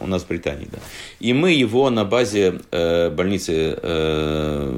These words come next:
больницы Семашко, другой больницы, сделали. Прямо вот у нас были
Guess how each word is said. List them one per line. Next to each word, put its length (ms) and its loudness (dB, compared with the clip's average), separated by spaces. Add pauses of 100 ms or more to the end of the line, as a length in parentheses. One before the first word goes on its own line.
(160)
больницы 540 -4
Семашко, 480 -4
другой 260 0
больницы, 440 -4
сделали. 400 0
Прямо 300 0
вот 180 -6
у 40 -4
нас 140 -4
были 220 -4